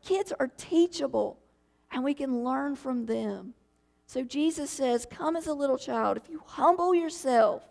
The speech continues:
like a little child, you'll be the greatest in the kingdom of heaven."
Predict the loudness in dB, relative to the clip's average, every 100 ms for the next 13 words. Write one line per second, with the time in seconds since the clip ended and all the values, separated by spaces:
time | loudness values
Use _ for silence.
0 | _ _ _ _ _ -4 -2 -2 2 2
1 | 2 -2 -2 0 -2 -6 -14 _ _ _
2 | _ _ _ _ -4 -4 -2 -2 2 2
3 | 0 2 2 4 2 0 -6 -12 -8 -6
4 | -6 -4 -4 -4 -6 -4 -4 -6 -14